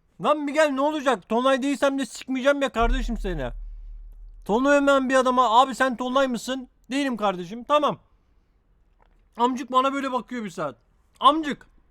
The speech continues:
Gel yanıma de, "Abi sen Tonlay mısın?" diyeyim. "He," diyeyim, "konuşalım, sohbet edelim amına koyayım ya."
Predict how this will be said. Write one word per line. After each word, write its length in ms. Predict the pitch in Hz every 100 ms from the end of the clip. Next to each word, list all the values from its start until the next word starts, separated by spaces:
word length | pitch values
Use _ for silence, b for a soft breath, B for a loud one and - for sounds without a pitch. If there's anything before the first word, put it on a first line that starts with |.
| _ _ _ -
Gel 180 | 277 320
yanıma 320 | 285 262 294
de, 180 | 302 285
"Abi 380 | 233 190 262 285
sen 200 | 285 262
Tonlay 280 | 269 269 262
mısın?" 300 | 240 202 202
diyeyim. 140 | 233
"He," 360 | 254 302 294 254
diyeyim, 200 | 254 233
"konuşalım, 560 | 233 247 277 277 254
sohbet 320 | 233 226 277 269
edelim 300 | 269 240 226
amına 280 | 190 175 160
koyayım 280 | 165 135
ya." 260 | 135 165